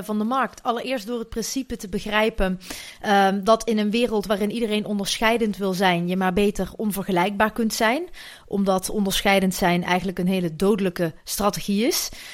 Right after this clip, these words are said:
Ehm, ik vergelijk dat altijd met een, eh, verkeersinfarct in India.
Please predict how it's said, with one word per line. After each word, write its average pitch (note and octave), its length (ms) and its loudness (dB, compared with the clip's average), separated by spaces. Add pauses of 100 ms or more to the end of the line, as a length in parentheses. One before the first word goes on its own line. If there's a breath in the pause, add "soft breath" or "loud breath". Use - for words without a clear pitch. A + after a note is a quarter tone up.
(180 loud breath)
Ehm, F#3+ 480 4
ik G#3 140 -6
vergelijk A3 400 2
dat G3+ 140 -4
altijd F#3+ 320 0
met G3 140 0
een, F#3 160 0
eh, F3 120 0
verkeersinfarct G3+ 960 -2
in F3 140 0
India. A3+ 540 4